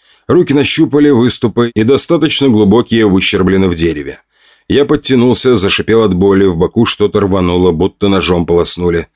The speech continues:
Повязки под рубахой промокли насквозь. Ткань прилипла к коже, и каждый рывок отдавался влажным хлипким трением. Но, как бы я не был слаб, собственный вес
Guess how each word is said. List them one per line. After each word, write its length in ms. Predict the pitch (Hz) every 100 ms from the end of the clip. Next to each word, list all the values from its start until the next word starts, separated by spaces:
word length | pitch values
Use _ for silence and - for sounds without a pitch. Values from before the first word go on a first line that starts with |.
| _ _ _ -
Повязки 640 | 82 85 110 - 135 135
под 240 | - 113
рубахой 480 | 113 110 113 98 113
промокли 500 | 87 90 87 85 90
насквозь. 640 | 90 80 - 73 - - _ _ _ _
Ткань 280 | - 123 117
прилипла 480 | 95 95 107 95 87
к 60 |
коже, 420 | - 90 82 90
и 20 | 85
каждый 420 | 107 104 87 90
рывок 360 | 87 110 120 _ _ -
отдавался 580 | 98 92 117 143 - 127
влажным 520 | 92 107 117 104 110
хлипким 480 | - 95 87 98 92
трением. 480 | 80 85 82 - _ _ _ _ _ _ -
Но, 320 | 127 165 156
как 240 | 131 123
бы 120 | 110
я 180 | 117 127
не 160 | 113 117
был 180 | 110 107
слаб, 360 | - 113 117
собственный 580 | - 113 95 - 110 101
вес 400 | 98 104 -